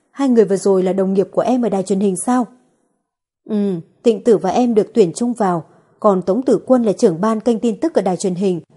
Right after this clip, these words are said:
cũng là học trưởng ở đại học của Tịnh Tử. Cô ấy thầm mến anh ta gần năm năm rồi, đến đài truyền hình làm việc cũng vì anh ta. Mặc dù em không biết sao bọn họ đi chung với nhau,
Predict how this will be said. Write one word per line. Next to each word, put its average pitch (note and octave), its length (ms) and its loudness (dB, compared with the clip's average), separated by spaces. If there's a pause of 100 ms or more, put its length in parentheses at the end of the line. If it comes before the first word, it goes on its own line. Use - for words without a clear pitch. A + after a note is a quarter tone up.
(240)
cũng C4 180 0
là C4+ 180 2
học G#3 260 -4
trưởng G3 240 0
ở F3 80 0
đại G3 160 0
học G3+ 240 -4
của G3 140 2
Tịnh F#3+ 200 -4
Tử. F#3 280 0 (480)
Cô A#3+ 120 4
ấy G#3+ 220 4
thầm G3+ 180 0
mến F#3 160 -2
anh B3+ 140 -2
ta G#3 260 -2
gần F#3+ 260 -2
năm B3+ 180 0
năm B3+ 160 0
rồi, F#3+ 260 0 (400)
đến C4 240 0
đài C4 140 2
truyền G3 180 -2
hình G3 200 -2
làm F#3 120 -2
việc G3 260 0
cũng D4 120 -2
vì B3 160 0
anh A#3 120 -2
ta. A#3+ 300 -2 (440)
Mặc G3+ 180 -4
dù G3+ 140 2
em A3+ 180 0
không G#3+ 200 -4
biết D4+ 140 0 (100)
sao A3 180 0
bọn G3 160 0
họ G3 140 -2
đi A#3 120 0
chung A#3 200 -2
với C#4 100 -2
nhau, A3+ 260 -2